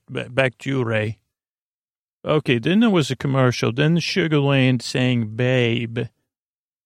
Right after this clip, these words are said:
on a cranberry float. Uh, tall turkey and a giant goose were the featured objects on there, turning their heads, uh, showing cooperation,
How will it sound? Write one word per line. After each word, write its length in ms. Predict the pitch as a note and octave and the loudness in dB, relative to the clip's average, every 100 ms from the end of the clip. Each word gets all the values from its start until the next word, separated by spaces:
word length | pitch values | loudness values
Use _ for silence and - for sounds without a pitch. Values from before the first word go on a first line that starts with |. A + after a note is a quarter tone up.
| _ _ | _ _
on 140 | B2+ B2 | -2 -2
a 60 | |
cranberry 760 | A#2 D3 C#3+ D3+ C#3+ B2 A#2 A2+ | -2 0 2 4 4 2 2 -2
float. 640 | - B2 A2+ A2+ A#2 - | -6 -6 -4 -4 -8 -4
Uh, 400 | A#2+ A#2 A#2 A#2 A#2 | -2 -2 -2 -2 -4
tall 300 | - E3 E3 | -2 0 0
turkey 500 | D3+ E3+ D3+ - C#3+ | 0 2 2 2 0
and 80 | C3 | 0
a 60 | A#2 | 0
giant 420 | B2 C3+ C3+ B2 | 2 2 2 2
goose 460 | C#3 B2 A#2+ - | 2 2 2 -2
were 100 | B2+ | -4
the 80 | A2 | -4
featured 540 | G#2+ C3+ B2+ - A#2 A#2+ | -2 -2 -2 0 -2 -2
objects 720 | A#2+ A#2+ B2 A2+ B2 A2 B2+ | -2 0 0 0 -4 -2 -2
on 140 | A2+ | -2
there, 120 | A2+ | -2
turning 380 | A2+ - C3 B2+ | -4 0 2 2
their 140 | A#2+ A2 | 2 0
heads, 520 | B2+ A#2+ A2+ - - | 0 0 -2 -10 -6
uh, 320 | A#2+ A2 A2+ | -2 -2 -4
showing 360 | G#2 C#3 B2 A#2 | -4 -2 -2 -2
cooperation, 1300 | - C3 A#2+ - B2+ B2+ C3 B2+ - A2+ A2+ A2+ A#2 | -2 0 -2 -2 0 2 2 2 -2 -4 -4 -4 -6